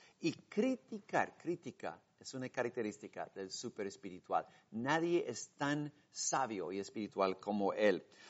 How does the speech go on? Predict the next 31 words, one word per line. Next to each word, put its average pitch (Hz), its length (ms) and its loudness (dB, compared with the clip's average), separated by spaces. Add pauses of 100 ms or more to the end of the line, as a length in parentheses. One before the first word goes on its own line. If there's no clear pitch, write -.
(180)
Um, 151 280 6 (880)
hubo 165 220 10
una 160 200 6
situación 139 440 -2
en 107 100 -2
Morelia, 104 500 0 (500)
um, 101 440 0 (480)
no 92 100 -10
sé - 160 -12
si 107 100 -4
recuerdas 95 360 0
tú 107 120 -2
eso, 98 220 2
Denny, 104 240 0
pero 101 260 -4
estábamos 123 540 0
en 113 140 -6
ese 113 180 -2
tiempo, 127 300 0
yo 117 160 2
todavía 117 340 2
vivía 117 640 6
en 113 140 -4
Morelia, 127 420 4
o 113 140 6
no 135 120 0
recuerdo, 113 680 2
eh, 98 280 -6
pero 123 240 8
no 107 240 -6
importa. 110 320 4